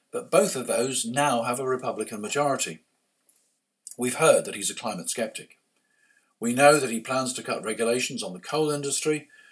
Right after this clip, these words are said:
and there's no doubt that the House and Senate will support him on that. The United Nations announced that countries representing more than fifty-five percent of global emissions had ratified the Paris Agreement, and therefore the agreement was now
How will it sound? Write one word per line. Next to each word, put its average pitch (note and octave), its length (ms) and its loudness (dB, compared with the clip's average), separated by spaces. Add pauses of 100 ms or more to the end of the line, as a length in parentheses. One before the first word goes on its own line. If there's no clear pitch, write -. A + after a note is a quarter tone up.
(160)
and B2 160 -4
there's B2 160 -2
no A#2+ 140 0
doubt A2+ 280 -2
that F#2 80 -12
the F#2 80 -10
House C3 340 -2
and G2+ 100 -4
Senate B2+ 320 -2
will A2+ 140 -4
support A#2+ 420 -2
him - 160 -10
on D2 140 -16
that. - 240 -14 (1500)
The - 80 -6
United C#3 400 2
Nations G#3 400 0
announced A#2 440 -4
that - 180 -8
countries A#2+ 500 -6
representing A2+ 640 -6
more B2 180 0
than A2+ 140 -2
fifty-five A2+ 600 -4
percent A2 320 -4
of G2 120 -16
global A2 320 -2
emissions A2+ 500 -4 (280)
had A#2 220 -2
ratified A#2 480 0
the A#2 60 -10
Paris A2 340 -4
Agreement, C3 500 -2 (460)
and A#2+ 200 -6
therefore B2+ 640 2 (140)
the A#2 280 -2
agreement G#2 480 -10 (540)
was G#2+ 180 -2
now G#2 320 -6